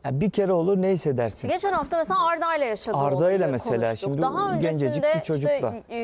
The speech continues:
Speaker 2: e, başkana oyuncuları şikayet etti.
Speaker 1: Yani bir
Speaker 2: "Kapasiteleri yeterli
Speaker 1: evet.
Speaker 2: değil." dedi diye iddialar, e, çıktı. Burada bir sıkıntı
Speaker 1: Daha
Speaker 2: var mı?
Speaker 1: öncesi var, e, daha öncesi yanılmıyorsam Beşiktaş maçıydı. Beşiktaş maçından sonra da topladı,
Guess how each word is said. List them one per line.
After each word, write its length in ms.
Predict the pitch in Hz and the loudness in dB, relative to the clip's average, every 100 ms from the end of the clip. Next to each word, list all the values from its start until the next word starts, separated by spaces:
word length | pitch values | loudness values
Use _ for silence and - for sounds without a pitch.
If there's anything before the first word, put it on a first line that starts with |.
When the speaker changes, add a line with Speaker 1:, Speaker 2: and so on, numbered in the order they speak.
| 226 | -4
Speaker 2:
e, 80 | 220 | -2
başkana 600 | 285 311 - 277 302 311 - - | -2 -2 -2 -2 -2 -4 -8 -2
oyuncuları 480 | 302 285 254 269 277 | 0 0 0 -2 -2
şikayet 480 | 269 277 247 240 | -4 -2 0 -2
etti. 380 | 214 - - 175 - _ - - _ _ | -4 -6 -8 -8 -10 _ -20 -20 _ _
Speaker 1:
Yani 140 | 139 156 | -2 0
bir 40 | |
Speaker 2:
"Kapasiteleri 420 | 180 160 277 262 | 0 2 0 0
yeterli 380 | 269 262 247 208 | -2 -2 -2 0
Speaker 1:
evet. 100 | 262 | 0
Speaker 2:
değil." 240 | 269 254 | -2 -2
dedi 240 | 233 226 208 | -2 -2 -2
diye 280 | 214 202 208 | -2 -2 -4
iddialar, 580 | 180 208 190 185 180 - - | -4 -2 0 0 -4 -6 -8
e, 140 | 190 | -8
çıktı. 560 | - - - - 220 285 - _ - _ _ _ - - _ _ _ _ - - | -8 -12 -10 -6 -6 -6 -16 _ -20 _ _ _ -20 -20 _ _ _ _ -20 -8
Burada 320 | 311 539 302 302 | -2 0 0 -2
bir 60 | |
sıkıntı 320 | - - 339 | -4 -4 0
Speaker 1:
Daha 140 | 156 202 | 0 2
Speaker 2:
var 60 | 214 | 0
mı? 80 | - | 0
Speaker 1:
öncesi 580 | 185 180 - 160 151 | 0 -2 -2 -2 0
var, 260 | 160 160 170 | 0 0 0
e, 320 | 151 156 151 | 0 2 2
daha 180 | 135 156 | 0 0
öncesi 340 | 196 180 - | 0 -2 0
yanılmıyorsam 640 | 175 156 156 175 151 165 156 | 0 0 0 -2 -2 -2 -2
Beşiktaş 420 | 165 - 147 - | -2 -2 -6 -4
maçıydı. 500 | 123 - 123 117 147 | -6 -4 -2 -2 -2
Beşiktaş 360 | 147 156 147 - | -2 -2 -6 -6
maçından 480 | 139 151 147 151 | -6 -4 -2 -2
sonra 400 | 147 151 143 160 | -2 -4 -2 0
da 180 | 139 147 - _ _ _ _ _ _ _ - | 0 -2 -8 _ _ _ _ _ _ _ -6
topladı, 600 | 139 - 151 127 135 | -6 -2 -2 0 -2